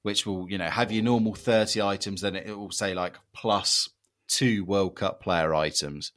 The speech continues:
for example. And by the sounds of it, these players that you collect, the more of them you collect, the more, the better your, uh, your reward's gonna be at the end of the season.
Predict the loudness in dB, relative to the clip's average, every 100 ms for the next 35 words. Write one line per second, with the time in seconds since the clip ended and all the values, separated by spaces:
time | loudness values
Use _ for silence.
0 | _ _ _ _ _ -8 -6 -4 -2 -4
1 | -6 -12 -12 _ -20 -20 -10 0 6 8
2 | 8 6 8 8 6 2 0 0 -2 _
3 | _ -20 _ _ _ _ -2 6 6 6
4 | 0 2 4 6 2 -2 -6 -6 -2 0
5 | 2 2 0 -4 0 2 4 6 6 4
6 | 0 0 0 -2 0 0 2 -2 -4 -6
7 | -6 _ _ _ -20 -8 0 0 0 0
8 | 4 6 6 6 4 0 -6 -4 0 0
9 | 0 -2 0 0 0 2 2 2 2 2
10 | 2 0 2 2 2 2 -2 -2 -2 -2
11 | -4 -4 -4 -4 -6 -12